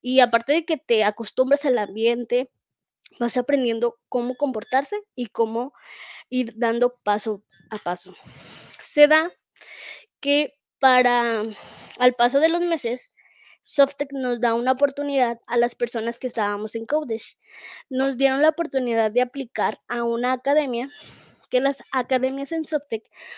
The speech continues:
es, es un cierto grupo de personas en un determinado tiempo aprenden, ah, algún lenguaje de programación o algo que necesita la, la empresa para ir a desarrollar otros proyectos. Entonces,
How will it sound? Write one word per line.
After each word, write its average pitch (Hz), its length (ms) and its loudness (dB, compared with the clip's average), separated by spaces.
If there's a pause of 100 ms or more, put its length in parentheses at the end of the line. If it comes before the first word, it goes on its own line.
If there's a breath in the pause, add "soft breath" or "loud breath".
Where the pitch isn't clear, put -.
(240 loud breath)
es, 254 480 6 (680)
es 254 220 2
un 269 140 -4
cierto 285 400 -4
grupo 330 240 0
de 330 80 2
personas 269 600 -4 (220 loud breath)
en 240 160 -2
un 240 100 0
determinado 294 580 -2
tiempo 269 440 -4 (100)
aprenden, 254 720 0 (640 loud breath)
ah, 233 540 4 (400 loud breath)
algún 254 360 4
lenguaje 277 460 4
de 262 80 2
programación 294 640 -4
o 262 180 6
algo 254 260 4
que 277 80 -6
necesita 240 480 -6
la, 214 160 -6 (100)
la 233 200 -2
empresa 247 580 -2
para 233 260 0
ir 226 160 -2
a 226 80 0
desarrollar 220 580 -2
otros 202 260 -12
proyectos. 240 540 -10 (580 loud breath)
Entonces, 277 640 0